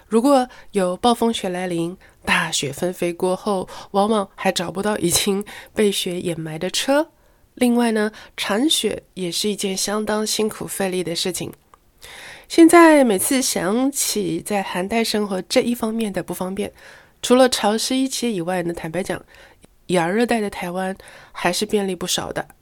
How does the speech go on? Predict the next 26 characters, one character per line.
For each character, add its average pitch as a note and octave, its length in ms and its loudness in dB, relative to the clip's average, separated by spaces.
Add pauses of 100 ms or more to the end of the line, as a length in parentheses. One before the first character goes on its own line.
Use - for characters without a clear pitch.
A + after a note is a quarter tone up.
(760)
还 G#3+ 360 -2
记 C#4+ 180 2
得 A3+ 180 2
第 A#3+ 140 -2
一 B3 100 0
年 G#3 220 -2
的 A3 100 -2
冬 F#3+ 240 -4
天， F3+ 320 -8 (380)
应 B3 140 4
该 C4 160 4
就 C#4 160 2
是 B3+ 100 -2
气 B3 220 0
候 A#3 120 -2
的 G#3 80 0
因 A3 160 0
素， A#3 260 -2 (400)
我 G3+ 100 -2
跟 A#3+ 280 2
指 G#3 140 2
导 G#3+ 160 -2
教 G#3 260 -4
授 G3+ 280 0
讨 F#3 200 -6
论 A3 260 0